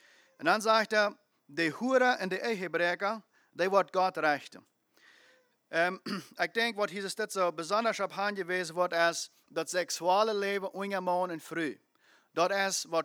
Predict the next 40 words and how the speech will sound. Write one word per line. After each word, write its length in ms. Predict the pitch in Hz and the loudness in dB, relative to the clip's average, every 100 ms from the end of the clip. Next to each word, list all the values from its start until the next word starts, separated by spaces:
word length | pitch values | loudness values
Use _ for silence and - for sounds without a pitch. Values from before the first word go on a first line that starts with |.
| - | 0
Gott 320 | 185 208 - | 0 0 -2
sehr 360 | 143 151 220 233 | -8 -2 -2 -2
scharf 260 | - 220 208 | 0 -2 -2
abcheckt, 340 | 202 220 196 | -4 -6 -2
das 340 | 175 170 185 | -2 0 0
ist, 100 | - | 0
dass 320 | 170 165 160 180 | 0 0 0 -2
ein 200 | 220 226 | -4 0
Mann 300 | 214 214 202 | 4 4 2
ist 240 | 190 - | -2 -2
und 60 | 156 | -6
eine 260 | 185 196 | -6 -6
Frau, 360 | - 180 165 165 - - _ | -6 -2 0 0 -6 -20 _
was 140 | 160 156 | 0 2
der 180 | 156 | 2
Taub 320 | - 214 214 180 | 2 0 0 -2
in 80 | |
der 100 | 180 | -2
Ehe 280 | 165 170 160 | -2 -2 -2
leben 320 | 156 165 143 | 0 0 0
tun. 280 | 131 113 - _ _ _ _ _ - | -2 -2 -6 _ _ _ _ _ 0
Du 100 | 170 | 2
sind 240 | 180 180 | 4 4
nicht 380 | 220 247 - - | 2 -2 -6 -4
nach 260 | 180 180 - | 0 0 -2
Nummer 340 | 175 170 165 - - | 2 4 4 0 -14
zwei 360 | - 190 202 | 0 2 2
oder 80 | 170 | 0
Nummer 200 | 170 160 | 0 0
drei 240 | 156 170 165 | 2 0 2
Partner 360 | 175 170 151 | 0 0 0
besiegt. 380 | 143 139 165 135 | -4 -2 -2 0
Das 280 | 147 165 - | 2 2 2
ist 20 | |
bloß 280 | 202 214 - | 0 0 -2
ein 200 | 185 208 | -6 -2
Mann 280 | 185 190 180 | 0 0 -2
und 60 | |
eine 220 | 165 165 151 | -4 -4 -6
Frau. 300 | 160 156 | -6 -4